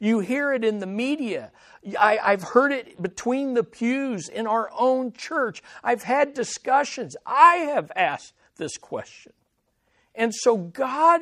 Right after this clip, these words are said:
is trying to get our attention. And we, we know that loving our neighbor, I mean, it's, it's, it's just right there on the cultural edge of everything. Why do I say that?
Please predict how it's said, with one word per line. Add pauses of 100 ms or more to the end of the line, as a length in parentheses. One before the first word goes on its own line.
is
trying
to
get
our
attention. (1300)
And
we,
we
know
that
loving
our
neighbor,
I
mean,
it's,
it's,
it's
just
right
there
on
the
cultural (180)
edge
of
everything.
Why
do
I
say
that?